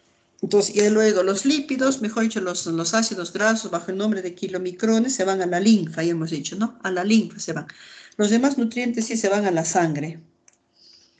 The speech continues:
Pero la, los vitam-, vitaminas liposolubles y cuando comemos mucha grasa,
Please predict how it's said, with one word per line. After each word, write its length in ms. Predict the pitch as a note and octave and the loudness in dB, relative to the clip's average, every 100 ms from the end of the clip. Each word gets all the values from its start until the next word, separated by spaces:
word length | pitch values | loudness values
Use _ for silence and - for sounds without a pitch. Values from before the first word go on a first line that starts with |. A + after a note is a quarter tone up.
| _ | _
Pero 260 | - G3 F3+ | -4 -2 0
la, 200 | F3 F3 | 0 0
los 260 | F3+ F3 | 0 -2
vitam-, 320 | F#3 F#3+ F#3 F3+ | -8 -4 -4 -4
vitaminas 540 | G3 G3+ A3+ G#3+ G#3 | -2 4 6 4 2
liposolubles 1120 | G#3 - F#3 F3 F#3+ A#3 A#3+ G3 F#3+ F#3+ G3+ | -4 -4 -4 -2 0 0 0 -2 0 0 -2
y 80 | - | -4
cuando 240 | - E3+ | -4 -4
comemos 320 | E3 F3 F#3 F#3+ | -2 -2 -2 -2
mucha 260 | F#3 F#3 | -4 -2
grasa, 600 | F#3 F#3+ G3 - B3 C4+ | 0 2 2 0 -2 -4